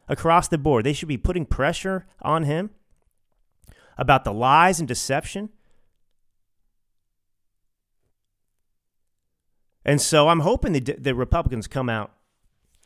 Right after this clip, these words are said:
in force now. You know, we've got plenty of sound bites to, to, to run now and to, uh, to, to, to,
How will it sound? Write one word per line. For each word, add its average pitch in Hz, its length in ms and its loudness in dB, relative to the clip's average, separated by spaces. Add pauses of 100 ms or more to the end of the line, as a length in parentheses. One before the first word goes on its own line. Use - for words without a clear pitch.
(260)
in 113 120 -8
force 147 440 -2
now. 90 260 -6 (800)
You 120 60 -4
know, 135 80 2
we've 135 80 0
got 123 180 2
plenty 240 240 -2
of 196 60 0
sound 185 340 -2
bites 131 260 -2
to, 131 140 -8 (160)
to, 127 160 -8
to 127 160 -8
run 139 300 -2
now 92 320 -8 (1200)
and 123 300 0
to, 117 260 -2
uh, 101 140 0
to, - 200 -10
to, 110 220 -6
to, 107 280 -6